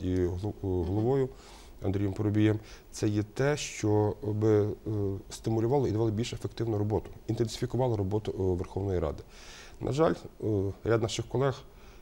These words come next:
Speaker 1: їм підходить такий режим, як-, який зараз існує, але, думаю, я все-таки, м,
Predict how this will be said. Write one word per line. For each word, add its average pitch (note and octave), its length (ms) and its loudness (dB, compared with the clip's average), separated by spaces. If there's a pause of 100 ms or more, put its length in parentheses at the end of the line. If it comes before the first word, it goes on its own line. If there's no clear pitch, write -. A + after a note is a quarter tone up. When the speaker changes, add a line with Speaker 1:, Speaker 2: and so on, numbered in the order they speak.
(120)
Speaker 1:
їм A#2 240 2 (340)
підходить B2 380 2
такий - 180 2
режим, G#2 320 4
як-, G2 240 0 (220)
який G#2+ 420 2 (500)
зараз G#2+ 360 4
існує, D3 400 2 (540)
але, A#2+ 160 4
думаю, B2+ 240 2
я A#2+ 140 4
все-таки, - 440 -2
м, G#2 480 2